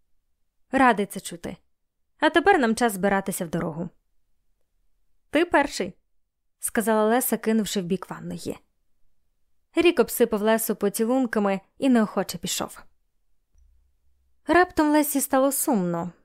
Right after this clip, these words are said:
Нічого не змінилося, і незабаром вона втратить Ріка. Шкода. Можливо, якби вони зустрілися за інших обставин, у них був би шанс бути разом.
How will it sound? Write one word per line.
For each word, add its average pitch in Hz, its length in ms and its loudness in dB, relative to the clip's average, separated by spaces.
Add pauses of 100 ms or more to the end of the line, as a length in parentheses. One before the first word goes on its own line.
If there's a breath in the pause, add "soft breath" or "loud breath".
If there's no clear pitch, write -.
Нічого 233 420 2
не 226 120 2
змінилося, 226 580 0
і 202 40 2
незабаром 196 540 0
вона 196 300 0 (120)
втратить 196 500 -4
Ріка. 226 380 -6 (680)
Шкода. - 500 -6 (400)
Можливо, 247 420 2
якби 220 200 0
вони 220 200 0
зустрілися 220 600 0
за 202 100 0
інших 220 400 0
обставин, 208 580 -4 (360 soft breath)
у 262 80 2
них 254 180 4
був 240 180 0
би 220 120 0
шанс 226 320 -4
бути 220 260 -4
разом. 240 360 -6